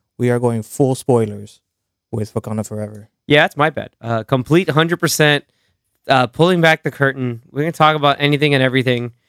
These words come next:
Speaker 2: Uh, so again,
Speaker 1: All at
Speaker 2: um,
Speaker 1: once.
Speaker 2: we made it pretty vague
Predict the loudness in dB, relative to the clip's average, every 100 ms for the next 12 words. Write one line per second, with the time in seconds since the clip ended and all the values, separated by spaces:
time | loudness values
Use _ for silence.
0 | _ _ -6 -2 0 -2 -2 0 2 2
1 | 2 -2 -6 -2 2 2 2 -2 -12 _
2 | _ _ _ -4 -4 -4 _ _ _ 0
3 | 0 2 0 0 2 2 0